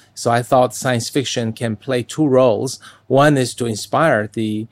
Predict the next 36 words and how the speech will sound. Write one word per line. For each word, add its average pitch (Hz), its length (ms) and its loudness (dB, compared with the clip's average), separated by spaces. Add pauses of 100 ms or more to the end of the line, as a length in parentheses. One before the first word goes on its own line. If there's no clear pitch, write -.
(240)
people 165 280 -2
working 131 300 0
in 110 100 0
A 104 160 0
I 101 200 -2
and 107 200 -8
see 120 220 -4
the 110 100 -2
wonderful 113 460 -4
future 120 440 -6
they 107 180 -8
could 107 260 -8 (140)
help 110 280 -6
create. 127 500 0 (400)
And 139 200 2
the 156 100 6
other 165 240 6
is 139 180 -2
to 135 120 -4
explain 123 720 0 (100)
A 123 200 2
I 110 360 0 (200)
to 110 420 -4 (160)
many 117 240 0
people 107 560 -4 (220)
by 113 160 2
telling 120 360 -2
stories 117 680 0
in 113 180 -4
ways 113 320 -4
that 107 240 -2
are 107 300 -4 (220)
not 123 300 0
only 131 460 0 (200)
not 120 280 0
intimidating, 110 840 -2